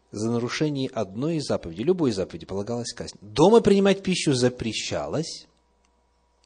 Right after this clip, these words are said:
только во время общей трапезы удовлетворялся голод. В тысяча пятьсот тридцать пятом году Царство Божье было завоёвано католическими войсками.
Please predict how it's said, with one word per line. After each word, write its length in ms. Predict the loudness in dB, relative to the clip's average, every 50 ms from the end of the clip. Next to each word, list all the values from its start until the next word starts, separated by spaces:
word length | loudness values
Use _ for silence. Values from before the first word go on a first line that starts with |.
| _ _ _ _ _ _ _ _ _ _ _ _ _ _ _ _ _ _ 0
только 580 | 4 6 6 6 4 2 -2 -2 -2 -2 -4 -10 -20 _ _ _ _ _ _ _ _ _ _ _ _ _ _ _ _ _ _ _ _ _ _ _ -6
во 100 | -6 -6
время 460 | -4 -4 -2 -2 -2 -2 -2 -4 -6 -6 -2
общей 840 | 2 2 2 2 0 -2 -6 -6 -6 -6 -8 -10 -14 -18 -20 -20 _ _ _ _ _ _ -14
трапезы 680 | -12 -10 -10 -10 -10 -10 -12 -12 -10 -12 -12 -14 -18 -20 _ _ _ _ _ _ _ -16
удовлетворялся 880 | -14 -14 -14 -14 -14 -12 -10 -10 -8 -8 -8 -10 -10 -10 -12 -14 -14 _
голод. 440 | -16 -16 -16 -16 -16 -18 -20 -20 _ _ _ _ _ _ _ _ _ _ _ _ _ _ _ _ _ _ _ _
В 80 | -20 -6
тысяча 460 | -2 -2 -2 -2 -2 -4 -4 -4 -4
пятьсот 420 | -4 -6 -6 -4 -2 -4 -4 -2
тридцать 340 | -4 -6 -6 -8 -10 -6 0
пятом 320 | 0 0 2 0 -2 -2
году 220 | -2 -2 -2 -2 -2
Царство 520 | 0 0 0 0 0 -4 -8 -8 -10 -8
Божье 380 | -6 -2 0 0 0 0 -4 -6
было 240 | -4 -4 -2 -4 -4
завоёвано 640 | -4 -6 -6 -6 -4 -2 -2 -4 -4 -6 -10 -12
католическими 920 | -12 -12 -12 -10 -8 -6 -6 -6 -6 -8 -10 -12 -12 -12 -12 -10 -10 -10 -10
войсками. 840 | -10 -10 -12 -12 -12 -14 -16 -16 -18 -18 -18 -16 -18 -18 -18 -20